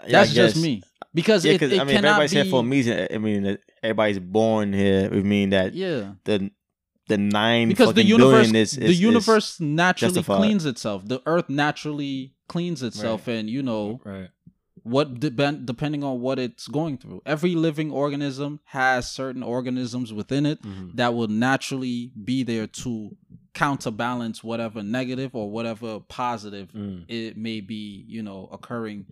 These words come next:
Speaker 2: that may be causing a counterbalance or an
Speaker 1: Mm.
Speaker 2: imbalance,
Speaker 3: Mm.
Speaker 2: throwing off the, you know, homeostasis.
Speaker 3: Hmm.
Speaker 2: So that's me. That's my stance on it.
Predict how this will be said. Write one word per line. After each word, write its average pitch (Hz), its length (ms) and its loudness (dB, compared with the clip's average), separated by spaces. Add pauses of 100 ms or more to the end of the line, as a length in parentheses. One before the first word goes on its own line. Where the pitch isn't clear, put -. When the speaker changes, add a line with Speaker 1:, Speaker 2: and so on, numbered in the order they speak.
(260)
Speaker 2:
that 107 240 -8
may 104 220 -10
be 98 520 -12
causing 113 420 -8
a 95 80 -14
counterbalance 92 960 -14 (600)
or 104 200 -8
an 95 120 -10
Speaker 1:
Mm. - 80 -10
Speaker 2:
imbalance, 104 640 -8
Speaker 3:
Mm. 90 240 -14 (240)
Speaker 2:
throwing 110 300 -8
off 104 320 -10
the, 98 400 -12
you 98 160 -14
know, 90 280 -18 (380)
homeostasis. 101 960 -12 (240)
Speaker 3:
Hmm. 90 120 -10 (1300)
Speaker 2:
So 127 220 -8
that's 151 260 -2
me. 143 240 -4
That's 117 300 -6
my 107 460 -8 (380)
stance 92 460 -14
on 90 160 -16
it. - 80 -20